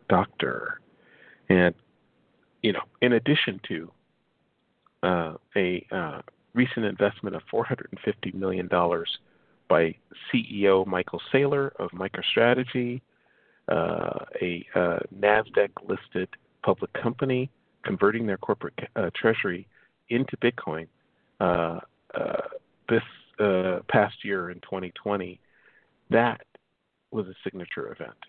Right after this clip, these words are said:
I believe. That happened in August. And, uh, we're gonna talk about HEX,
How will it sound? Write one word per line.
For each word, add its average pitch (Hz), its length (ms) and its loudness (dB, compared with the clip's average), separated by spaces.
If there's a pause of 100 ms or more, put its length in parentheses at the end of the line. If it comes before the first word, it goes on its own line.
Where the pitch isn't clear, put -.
(160)
I 101 80 0
believe. 87 420 -8
That 92 160 4
happened 87 380 -2
in 80 180 -6 (160)
August. - 600 0 (1300)
And, 131 340 0
uh, 131 460 -6
we're 135 80 -12
gonna 139 160 -6
talk 147 240 -8
about 156 220 -4
HEX, - 340 -6